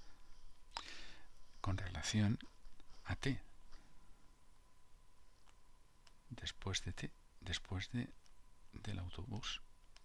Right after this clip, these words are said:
O sea, lleva una ventaja de una, de una hora el autobús. Por, em, esa, esa longitud de camino que recorren los dos, ¿no?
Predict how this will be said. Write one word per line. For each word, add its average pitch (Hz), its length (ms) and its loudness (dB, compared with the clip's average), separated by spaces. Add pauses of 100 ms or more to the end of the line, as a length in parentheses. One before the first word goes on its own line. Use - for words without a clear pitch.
(2500)
O - 40 2
sea, 107 160 2
lleva 113 220 2
una 131 160 8
ventaja 120 420 6
de 117 120 2
una, 95 440 8 (380)
de - 120 2
una 95 280 8
hora 101 300 4 (640)
el 92 120 2
autobús. 90 500 2 (380)
Por, - 140 2 (100)
em, 104 240 8
esa, 175 460 6
esa 135 260 4
longitud 117 440 6
de 107 80 2
camino 101 560 6
que 92 120 2
recorren 95 580 6 (1900)
los 98 220 2
dos, 113 400 8
¿no? 95 280 0